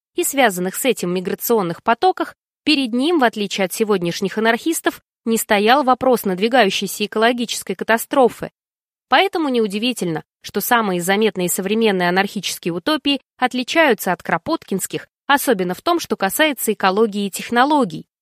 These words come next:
и что некоторые из них больше похожи на мимолетные возможности, а не на долговечные альтернативы.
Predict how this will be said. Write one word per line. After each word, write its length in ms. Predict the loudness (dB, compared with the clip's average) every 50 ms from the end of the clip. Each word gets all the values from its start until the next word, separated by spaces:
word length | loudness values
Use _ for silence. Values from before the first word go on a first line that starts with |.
| _ _ -6
и 100 | -6 -6
что 200 | -4 -4 -2 0
некоторые 560 | 2 2 2 2 0 0 0 0 0 0 0
из 100 | 0 0
них 260 | 0 0 0 -2 -6 _ _ _ -4
больше 320 | 0 2 2 2 2 0 0
похожи 440 | 0 -2 -2 0 -2 -2 0 0 0
на 100 | 0 0
мимолетные 600 | 0 2 2 2 2 2 0 0 0 -2 0 0
возможности, 720 | 0 0 0 0 0 0 0 0 0 -2 -2 -2 -4 -4 _ _ _ -2
а 100 | 0 0
не 120 | 0 0
на 100 | 0 0
долговечные 760 | 0 0 0 2 0 0 0 0 -2 -2 -2 -4 -2 -2 -2
альтернативы. 800 | -2 -4 -4 -4 -2 -2 -2 -2 -2 -2 -4 -4 -4 -4 -4 -6